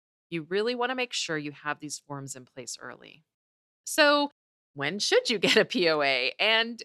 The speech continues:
who should be the P O A? These are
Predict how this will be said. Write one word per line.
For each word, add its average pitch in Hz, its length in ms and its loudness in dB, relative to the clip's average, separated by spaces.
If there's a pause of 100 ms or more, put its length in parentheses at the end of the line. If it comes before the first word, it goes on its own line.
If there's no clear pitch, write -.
(180)
who 311 160 0
should 254 340 -4
be 294 300 2
the 190 140 0
P 143 280 -4
O 131 120 -2
A? 82 260 -6 (420)
These 302 360 2
are 311 280 4